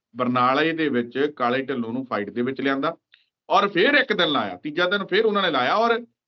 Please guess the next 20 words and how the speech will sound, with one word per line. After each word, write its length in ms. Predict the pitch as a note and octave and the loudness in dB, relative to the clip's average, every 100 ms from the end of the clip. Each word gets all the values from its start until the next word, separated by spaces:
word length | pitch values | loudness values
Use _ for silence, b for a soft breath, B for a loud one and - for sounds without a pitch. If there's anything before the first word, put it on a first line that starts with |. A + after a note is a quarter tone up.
| _ | _
ਜਿੰਨੀ 380 | A#2 D#3 G3 A#3+ | -6 -2 2 2
ਕਹਿੰਦੇ 320 | A#3 A3 A3 | 2 0 2
ਆ 160 | F#3 G3 | 2 0
ਕਿ 160 | G3+ A3 | -2 -4
ਚਰਨਜੀਤ 400 | F#3 F3 F#3+ F#3 | -2 -2 -4 -6
ਸਿੰਘ 160 | G3+ | -6
ਚੰਨੀ 240 | G3+ D#3+ F3 | -4 -4 -4
ਨੂੰ 120 | F#3 | -6
ਸਿਆਸੀ 380 | E3+ C#3 C#3 D#3 | -2 -2 -2 -6
ਸਮਝ 340 | D#3 E3 F#3 | -4 -4 -6
ਸੀ, 140 | - G3+ | -8 -10
ਉਹ 120 | G3 A#3 | -6 -4
ਵੀ 120 | A#3+ | -4
ਸਲਾਹਾਂ 500 | - C#3+ C3 C#3 E3 _ _ _ - | -2 0 0 0 -4 _ _ _ -6
ਕਾਲੇ 260 | C#3+ D3 | 0 0
ਢਿੱਲੋਂ 340 | E3 E3+ C#3 C3 | 0 -2 -2 0
ਵਾਸਤੇ 360 | C3 B2+ D3+ | 0 -2 -4
ਉਹਨਾਂ 280 | D#3 C#3 C#3+ | -6 -6 -6
ਨੇ 60 | C#3 | -6
ਦਿੱਤੀਆਂ, 460 | A#2 G#2+ B2 E3 | -6 -6 -2 -2